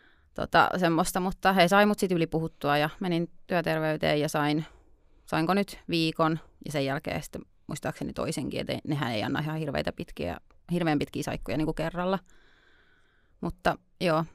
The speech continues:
hän antoi sit kyllä heti saikkua ja tota, <laughs> saman tien kyllä oli läimäämässä myös mie-, tota,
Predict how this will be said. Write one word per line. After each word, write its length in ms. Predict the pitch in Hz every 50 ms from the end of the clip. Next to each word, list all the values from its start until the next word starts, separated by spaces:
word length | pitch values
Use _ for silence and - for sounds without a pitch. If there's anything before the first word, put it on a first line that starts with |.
| - _
hän 140 | - 190 175
antoi 160 | 165 156 165
sit 80 | -
kyllä 140 | - 185 180
heti 200 | 190 196 190 190
saikkua 520 | 190 196 185 185 - _ - - 156 156 160
ja 120 | 165 160
tota, 300 | - 160 143 139 160 160 156 - - - - - - - - - - - _
<laughs> 560 | _ - - - - - 196 202 214 254 349
saman 320 | - - 180 175 165 170
tien 200 | 160 165 165 175
kyllä 360 | 180 185 180 180 175 170 147 - _ _
oli 260 | - 180 175 180 175 165
läimäämässä 580 | 175 170 165 170 170 160 165 175 175 - -
myös 240 | 180 175 170 180 180
mie-, 220 | 196 180 160 - -
tota, 320 | - 160 - - 160 156